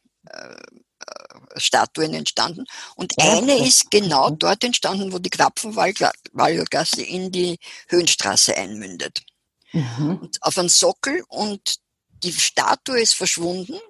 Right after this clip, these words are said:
Speaker 1: spurlos.
Speaker 2: Mhm.
Speaker 1: Der Sockel ist aber noch da. Also man wundert sich vielleicht, wieso da auf einmal so ein Steinquader ist, ein großer. Aber da ist einmal eine Engelbert-Statue drauf
Speaker 2: Aber das
Speaker 1: gestanden.
Speaker 2: ist ja interessant. Da gibt's ja einen, einen, einen meiner Lieblings-, äh,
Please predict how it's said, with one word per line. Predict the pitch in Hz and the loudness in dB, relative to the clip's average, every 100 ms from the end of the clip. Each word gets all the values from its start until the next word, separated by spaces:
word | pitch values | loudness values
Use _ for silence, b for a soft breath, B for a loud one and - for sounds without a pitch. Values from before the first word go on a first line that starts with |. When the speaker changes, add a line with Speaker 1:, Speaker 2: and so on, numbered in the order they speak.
| _ _ - | _ _ -6
Speaker 1:
spurlos. | - - 202 202 240 185 - | -6 0 0 0 0 -2 -4
Speaker 2:
Mhm. | B B B | B B B
Speaker 1:
Der | 185 | 2
Sockel | - 165 - 277 | 4 4 0 0
ist | 277 | 2
aber | 254 | 2
noch | 254 254 - | -2 -4 2
da. | 151 135 | 2 4
Also | 131 175 | 2 0
man | 175 180 | 0 -4
wundert | 175 190 226 220 | -4 -8 -4 2
sich | - | 2
vielleicht, | 220 180 165 - | 2 2 0 2
wieso | 190 185 | -2 0
da | 180 | -4
auf | 180 | -4
einmal | 160 170 | -6 -2
so | - 165 | 0 0
ein | 190 | 0
Steinquader | - - 165 175 _ _ - 214 - - 294 254 | 0 0 -2 -8 _ _ -4 -2 -2 -2 -6 -6
ist, | 185 - | -4 -2
ein | 185 | -2
großer. | - - - - 359 B B B B | -8 -6 -2 -4 -6 B B B B
Aber | 180 - | -4 0
da | 135 170 | 2 4
ist | 247 | 4
einmal | 226 208 | 2 0
eine | 202 127 | 0 0
Engelbert-Statue | 156 139 - 90 - - 69 - 123 | 0 -2 -2 -4 -4 -4 -4 -6 -10
drauf | - - - - - | -10 -10 -12 -10 -4
Speaker 2:
Aber | 165 | -4
das | |
Speaker 1:
gestanden. | - | -2
Speaker 2:
ist | 208 | 2
ja | 196 | 4
interessant. | 175 208 180 160 | 2 0 0 0
Da | 196 | -2
gibt's | 220 - | -2 0
ja | 240 | 2
einen, | 175 190 196 B B B | 2 2 0 B B B
einen, | - 180 185 - | -2 0 0 -2
einen | 170 208 | 2 4
meiner | 202 180 | 6 4
Lieblings-, | 170 214 - 220 202 - - | 2 2 2 2 2 0 -4
äh, | 156 | -2